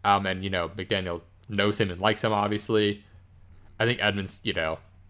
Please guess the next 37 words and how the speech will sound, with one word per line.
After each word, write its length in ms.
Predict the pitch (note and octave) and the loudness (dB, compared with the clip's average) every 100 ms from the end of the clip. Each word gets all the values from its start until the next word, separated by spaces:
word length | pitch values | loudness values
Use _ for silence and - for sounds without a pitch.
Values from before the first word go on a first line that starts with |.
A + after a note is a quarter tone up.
| - - | -20 -8
we 100 | - | 2
know, 100 | A#2+ C#3 | 4 6
we 100 | C#3+ | 8
know, 260 | D3+ C#3+ | 8 8
we 280 | B2+ C3 B2 | 6 4 4
know 200 | C3 B2 | 2 4
what 100 | G#2+ | 4
to 60 | G#2 | 2
expect 200 | - G2+ | 0 0
from 140 | G#2 | 0
Edmonds 320 | F2+ F#2 F2+ | -2 -4 -6
in 120 | F#2 F2+ | -6 -2
general, 380 | F#2 F#2 F2 F2 | -2 2 0 0
fantasy-wise 640 | F#2+ F2+ - F2+ E2+ F2 | -2 -4 -2 0 0 0
and 80 | F2 | -2
on 80 | |
the 80 | E2+ | -6
field. 400 | - F2+ F2 E2+ - - - - - | -6 -2 0 -2 -4 -20 -20 -20 2
That'd 160 | A2+ | 4
be 80 | B2+ | 6
the 100 | B2+ | 6
big 180 | C3 C3 | 6 6
thing 180 | C3 B2 | 4 2
is 120 | A#2 | 0
just, 180 | A#2+ - | 0 4
like, 300 | A2 G2+ - - - - - | 4 4 -8 -20 -20 -20 4
what 180 | G#2+ A2+ | 6 8
do 80 | |
we 120 | A2+ A2+ | 6 8
get 180 | A2 | 6
from 140 | - G2+ | 4 2
Tyreek 400 | F#2+ G2 A2 G2+ | 6 6 6 2
in 80 | F#2 | 0
this 160 | F#2 | 4
offense? 420 | F2+ F2+ E2+ - | 2 2 -4 -6
Like, 140 | - - | -6 2
that's 260 | A2 - | 2 2